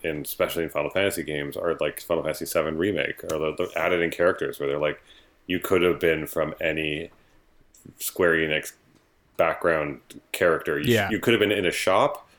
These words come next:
Speaker 1: or you could have been standing in the street. You could have been anywhere. Yet you gave
Speaker 2: Yes.
Speaker 1: them a name and made them important.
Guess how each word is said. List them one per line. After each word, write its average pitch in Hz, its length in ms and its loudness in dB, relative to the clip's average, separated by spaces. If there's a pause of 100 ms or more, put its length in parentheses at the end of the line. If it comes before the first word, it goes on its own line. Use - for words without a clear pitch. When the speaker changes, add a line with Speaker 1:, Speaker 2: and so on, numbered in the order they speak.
(240)
Speaker 1:
or 90 180 2
you 82 140 2
could 98 200 2
have 90 120 4
been 87 160 0
standing 90 440 0
in 87 120 2
the 78 80 -2
street. - 540 0 (100)
You 90 140 -2
could 113 220 2
have 95 140 2
been 98 200 4
anywhere. 82 580 2 (320)
Yet 101 120 2
you 92 100 -2
gave 95 160 2
Speaker 2:
Yes. 98 80 2
Speaker 1:
them 95 100 4
a 87 60 4
name 85 260 2
and 78 80 -2
made 82 180 2
them 80 100 -4
important. 76 540 -4